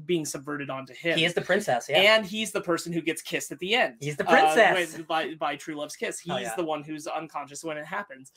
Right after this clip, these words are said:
Speaker 2: Jumpstart that
Speaker 1: Um,
Speaker 2: heart.
Speaker 1: to bring him back. Like, that's, that's really a cool, like, that is, that, that is there, that, that is that subversion, that it is, like, this story can be applied to w-, you, whatever the gender
Speaker 2: Yeah.
Speaker 1: is.
Speaker 2: Um, I think I can, s-, we can start to wrap it up a little bit, but, like,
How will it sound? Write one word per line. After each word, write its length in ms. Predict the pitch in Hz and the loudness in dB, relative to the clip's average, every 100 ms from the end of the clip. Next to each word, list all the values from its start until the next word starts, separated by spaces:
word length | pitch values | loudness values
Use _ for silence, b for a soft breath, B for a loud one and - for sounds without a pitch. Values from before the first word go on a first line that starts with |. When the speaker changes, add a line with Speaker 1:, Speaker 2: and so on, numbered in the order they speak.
| 139 | -8
Speaker 2:
Jumpstart 320 | 139 151 139 | -6 -2 2
that 160 | 175 | 4
Speaker 1:
Um, 60 | 160 | 4
Speaker 2:
heart. 240 | 160 143 - 165 | 2 -2 -8 _
Speaker 1:
to 100 | - | -12
bring 220 | 175 160 151 | -8 -6 -6
him 120 | 180 | -4
back. 280 | - - - | -2 -2 -2
Like, 220 | 165 160 | -4 -2
that's, 340 | 165 170 - - _ _ _ - | -2 -2 -4 -14 _ _ _ -2
that's 320 | 165 202 - | 2 2 0
really 460 | 208 190 208 208 190 | -12 -4 -4 -2 -2
a 120 | 180 | -2
cool, 420 | - - 185 180 | -4 -4 2 2
like, 300 | 165 143 147 _ _ | 2 -2 -6 _ _
that 180 | 131 131 | -8 -6
is, 160 | 151 156 - | -8 -12 -8
that, 160 | 143 147 | -8 -6
that 140 | 143 | -6
is 140 | 151 131 | -8 -8
there, 300 | 135 156 135 | -6 -6 -8
that, 140 | 127 | -12
that 180 | 139 131 | -12 -10
is 200 | 156 151 | -10 -10
that 180 | 147 131 | -10 -12
subversion, 440 | - 131 123 123 | -14 -16 -20 -20
that 100 | 123 | -20
it 160 | 127 127 | -20 -20
is, 140 | 120 | -20
like, 180 | 131 123 | -20 -18
this 140 | - - | -16 -14
story 480 | - 143 131 127 - | -12 -10 -10 -12 -16
can 120 | 139 | -16
be 80 | 135 | -16
applied 340 | - 135 127 131 | -10 -8 -8 -10
to 300 | - 135 135 135 _ _ - | -12 -12 -12 -16 _ _ -20
w-, 320 | 160 107 135 135 | -18 -16 -16 -14
you, 200 | 139 139 | -8 -8
whatever 400 | 143 147 170 156 | -6 -6 -4 -6
the 100 | 127 | -10
gender 280 | 113 - 98 | -16 -14 -16
Speaker 2:
Yeah. 120 | - | -16
Speaker 1:
is. 160 | 170 - | -20 -2
Speaker 2:
Um, 340 | 156 180 180 180 | 4 6 4 0
I 80 | 190 | -2
think 160 | 247 240 | 0 0
I 40 | |
can, 260 | 214 175 160 _ _ _ _ _ _ - | -2 -4 -10 _ _ _ _ _ _ -10
s-, 180 | - - | -10 -6
we 80 | 165 | -4
can 100 | 151 | 0
start 160 | 170 147 | 0 0
to 80 | |
wrap 200 | 147 131 | -2 -2
it 40 | 139 | -2
up 100 | 127 | -4
a 40 | |
little 220 | 120 127 | -4 -4
bit, 160 | 135 143 | -2 -2
but, 100 | 139 | 0
like, 240 | 135 131 | 0 -2